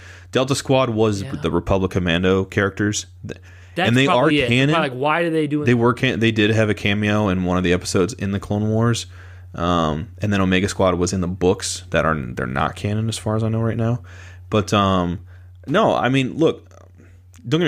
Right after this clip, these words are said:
Speaker 1: me wrong, it'd be cool to see the clone commandos, but, like, the Bad Batch concept is just awesome. The dude, the main one looks like Rambo. Then you got a guy that's a sniper. Then you got the brawny guy. And then you got sort of the hacker man and stuff like that. So,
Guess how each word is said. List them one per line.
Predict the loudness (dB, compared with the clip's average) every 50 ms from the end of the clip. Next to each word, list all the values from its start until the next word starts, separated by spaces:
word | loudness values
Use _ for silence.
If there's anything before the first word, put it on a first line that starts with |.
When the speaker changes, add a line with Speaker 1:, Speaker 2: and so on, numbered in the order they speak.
| 2
Speaker 1:
me | 2
wrong, | 2 2 2
it'd | 2 0
be | -2 -2
cool | -4 -2 -2 -2
to | -2
see | 0 0 -2
the | -2 -2
clone | -2 -2 -2 -2 -2
commandos, | -4 -4 -4 -2 -2 -2 -2 -4 -6 -6
but, | -6 -6 -4 -2
like, | -2 -4 -4 -6
the | -4
Bad | -2 0 0 0 0 0
Batch | 0 0 0 0 -2 -4
concept | -2 -2 -2 -2 -2 -4 -6 -6
is | -6 -8
just | -8 -6 -4
awesome. | -2 -2 -2 -4 -4 -8 -8
The | -8
dude, | -4 0 2 2 4 2 0 -2 -6 -18 -20 -16 -10
the | -6 -4
main | -2 0 0 2 2 0
one | 0 0 0
looks | -2 -2 -2 -4
like | -6 -6 -4
Rambo. | -2 -2 0 0 0 0 0 0 0 0 -2 -4 -8 -20 -10 -6
Then | -2 0
you | 2
got | 4 2 2
a | 2
guy | 2 2 2
that's | 0 0 -2
a | -4
sniper. | -4 -2 -2 -2 0 0 -2 -2
Then | -2 -2 -2
you | 0
got | -2 -2 -2
the | -2
brawny | -4 -2 0 0 2 2 0 0
guy. | 2 2 4 4 4 2 0 -2 -10 -20 -20 -20 -20 -16 -8
And | -6 -4 -2 0
then | 0 0
you | 0
got | 0 0 0 0
sort | -2 -4 -4
of | -2
the | -2
hacker | -2 -2 -2 -4 -4 -4
man | -2 -2 -2 -2 -4
and | -4 -4
stuff | -6 -6 -4
like | -4 -4 -2 -2
that. | -4 -4 -2 0
So, | 0 0 0 -2